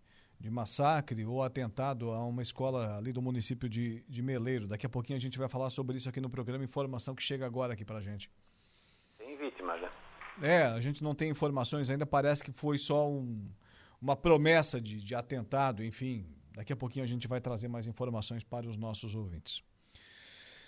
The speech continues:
Speaker 1: Complicado, mas vamos lá. O que que teremos em termos de, de meteorologia, em termos de previsão do tempo aí para as próximas horas, próximos dias, Coutinho?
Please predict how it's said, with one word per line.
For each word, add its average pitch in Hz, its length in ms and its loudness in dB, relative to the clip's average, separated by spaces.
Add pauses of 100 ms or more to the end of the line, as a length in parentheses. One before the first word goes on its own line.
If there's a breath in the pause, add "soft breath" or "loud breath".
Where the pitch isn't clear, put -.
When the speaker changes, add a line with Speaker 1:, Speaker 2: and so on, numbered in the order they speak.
(640 loud breath)
Speaker 1:
Complicado, 135 500 0 (180)
mas 101 120 -2
vamos 175 180 10
lá. 127 160 10 (480 loud breath)
O - 80 -16
que 156 140 2
que 156 80 0
teremos 160 600 4
em 139 120 0
termos 135 340 2
de, 123 680 2
de 113 100 -2
meteorologia, 139 760 4
em 131 60 4
termos 135 260 2
de 120 120 0
previsão 135 440 0
do 120 300 -2
tempo 131 720 4
aí 127 160 2
para 127 220 2
as 117 80 -2
próximas 131 500 0
horas, 127 240 2
próximos 139 500 2
dias, 127 240 0
Coutinho? 127 460 0